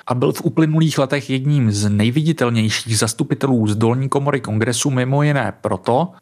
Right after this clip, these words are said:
že stál v čele snah sesadit tamního předsedu Kevina McCarthyho. To se mu povedlo a McCarthy mu dodnes nemůže přijít na jméno.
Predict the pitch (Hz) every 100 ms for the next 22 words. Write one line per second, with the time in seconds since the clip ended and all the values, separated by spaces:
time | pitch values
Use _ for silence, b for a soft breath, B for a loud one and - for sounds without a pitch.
0 | _ - 120 135 - 165 160 - 139 123
1 | 139 139 - - 147 170 156 - - 139
2 | 139 147 127 117 135 - 139 135 147 147
3 | - 107 107 101 104 101 120 117 139 107
4 | 92 - B B B B B - 151 180
5 | 165 156 165 156 170 131 - 101 98 101
6 | - 147 147 - 170 160 156 143 117 120
7 | 117 127 117 117 110 113 117 113 - 113
8 | 107 120 120 131 135 113